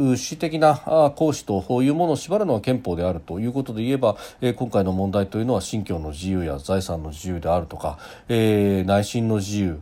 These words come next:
う、にも、お、絡んでくるというところで、まあ、あの、まさに憲法論議になってくるだろうなというふうに思うんですが、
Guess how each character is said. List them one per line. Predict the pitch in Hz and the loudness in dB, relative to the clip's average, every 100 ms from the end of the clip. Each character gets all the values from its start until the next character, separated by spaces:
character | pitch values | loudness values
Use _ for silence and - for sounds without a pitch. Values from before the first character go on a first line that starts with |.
| - | -10
う、 | 107 98 98 | -4 0 2
に | 101 | 4
も、 | 135 127 95 - - | 6 6 4 -8 -2
お、 | 110 104 | 4 4
絡 | 95 110 110 | 4 4 4
ん | |
で | 95 | 2
く | 82 107 | -4 -4
る | 92 | -4
と | - 73 - - - 107 107 104 | -8 -14 -16 -20 -4 0 2 2
い | 104 | 2
う | 104 | 0
と | 104 | -2
こ | 104 | -4
ろ | 98 | -4
で、 | 92 101 98 - - | 0 0 0 -6 0
ま | 135 | 6
あ、 | 123 117 | 6 6
あ | 117 | 4
の、 | 117 113 113 | 4 4 4
ま | 139 | 2
さ | 131 | 2
に | 123 120 | 0 -2
憲 | 113 104 | -2 -2
法 | 107 | 0
論 | 107 101 | 0 0
議 | |
に | 78 | -4
な | 76 | -8
っ | 80 | -8
て | - | -10
く | - | -14
る | 73 | -12
だ | 73 | -12
ろ | 67 | -12
う | |
な | 67 65 | -12 -14
と | - - 98 | -18 -12 -6
い | |
う | 92 | -6
ふ | 92 | -4
う | |
に | 82 | -6
思 | 90 | -4
う | 90 | -6
ん | |
で | 78 | -8
す | - | -6
が、 | 107 104 | 0 2